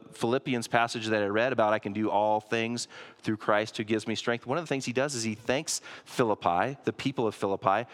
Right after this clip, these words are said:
for their financial support of his ministry.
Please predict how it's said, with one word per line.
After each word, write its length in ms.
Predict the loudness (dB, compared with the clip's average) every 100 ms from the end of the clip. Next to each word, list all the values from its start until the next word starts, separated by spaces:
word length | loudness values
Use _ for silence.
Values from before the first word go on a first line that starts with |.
| -20 -10
for 200 | -2 0
their 120 | 0
financial 540 | 0 0 0 -2 -4
support 720 | -4 -6 -8 -6 -4 -4 -6 -4
of 160 | -4 -2
his 200 | -6 -4
ministry. 720 | -4 -4 -6 -8 -10 -10